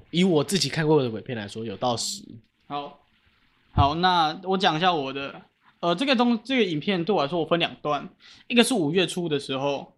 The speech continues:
Speaker 1: 嗯。
Speaker 2: 一个是现在我看的观感。五月初的体验是十分，因为跟各位讲一下，我当时在看这部的时候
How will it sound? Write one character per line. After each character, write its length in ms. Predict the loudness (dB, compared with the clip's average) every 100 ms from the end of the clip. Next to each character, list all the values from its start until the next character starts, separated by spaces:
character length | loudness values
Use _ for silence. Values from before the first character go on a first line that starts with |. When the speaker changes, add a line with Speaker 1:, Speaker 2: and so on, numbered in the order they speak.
| _ -10
Speaker 1:
嗯。 240 | -6 -2
Speaker 2:
一 60 | 2
个 80 | 4
是 60 |
现 240 | 4 0 2
在 100 | 2
我 140 | 0
看 220 | -2 -2
的 300 | -2 -4 -6 -12
观 220 | 0 0 2
感。 260 | 0 -2 -2
五 160 | 2
月 80 | 2
初 200 | 2 0
的 80 | 0
体 120 | -2
验 120 | -2
是 120 | -2
十 240 | -4 -6 -6
分， 320 | -8 -8 -10 _ _ _ _ _ _ _ _ _
因 140 | 0
为 280 | 4 4 2 0
跟 160 | 0
各 80 | 2
位 100 | 2
讲 180 | 0 -4
一 40 |
下， 120 | -4
我 120 | -4 -2
当 160 | 0
时 80 | 2
在 100 | 2
看 180 | 0 -2
这 140 | -2
部 180 | -4 -6
的 80 | -8
时 140 | -4
候 320 | -2 -2 -6